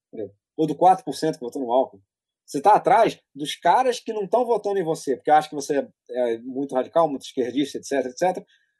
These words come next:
mas que poderiam votar se você tivesse feito um, uma, um gesto em direção ao centro, entendeu? O Haddad tentou, cara. Isso aí a gente não pode dizer que não tentou. Ele foi falar com Joaquim Barbosa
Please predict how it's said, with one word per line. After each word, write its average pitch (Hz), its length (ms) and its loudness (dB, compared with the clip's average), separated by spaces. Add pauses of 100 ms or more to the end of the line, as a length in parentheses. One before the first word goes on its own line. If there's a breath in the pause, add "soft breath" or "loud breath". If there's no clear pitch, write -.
(200)
mas 180 140 2
que - 80 -6
poderiam 214 340 4
votar 226 340 6
se 165 100 -4
você 139 180 -6
tivesse 139 280 -2
feito 139 220 -4
um, 135 220 -10
uma, 120 400 -2
um 139 140 -6
gesto 147 320 0
em - 20 -12
direção 123 320 -4
ao 113 80 -6
centro, 104 300 -12
entendeu? 107 220 -14 (360)
O 233 120 6
Haddad 220 360 4
tentou, 165 420 2
cara. 92 240 -8
Isso - 200 -8
aí 233 220 2
a 220 60 0
gente 190 140 -4
não 196 80 -10
pode 196 180 -6
dizer 165 140 -8
que 175 60 -14
não 165 100 -10
tentou. 135 320 -14 (520)
Ele 185 200 4
foi 214 300 4
falar 180 280 4
com 180 100 -6
Joaquim 160 300 -2
Barbosa 156 600 2